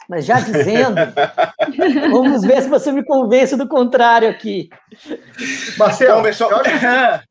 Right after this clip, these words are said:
Speaker 2: eu acho que a
Speaker 3: Bruno.
Speaker 2: primeira, primeira pergunta que eu já quero disparar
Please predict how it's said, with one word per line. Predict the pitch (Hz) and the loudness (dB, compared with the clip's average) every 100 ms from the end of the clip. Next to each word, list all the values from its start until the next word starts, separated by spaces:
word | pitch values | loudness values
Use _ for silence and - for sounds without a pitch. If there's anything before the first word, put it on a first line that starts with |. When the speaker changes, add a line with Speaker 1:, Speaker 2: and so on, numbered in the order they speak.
| _ | _
Speaker 2:
eu | 220 | 2
acho | - - | 2 0
que | |
a | - | -2
Speaker 3:
Bruno. | - | -2
Speaker 2:
primeira, | 226 294 320 | 2 2 2
primeira | - 247 262 - | -2 -6 -4 -2
pergunta | 202 180 175 220 208 | -2 -2 -4 -6 -4
que | 208 | -4
eu | |
já | 190 | -4
quero | 185 190 190 | -2 -4 -4
disparar | - - 170 170 175 175 | -10 -6 -2 -2 -4 -6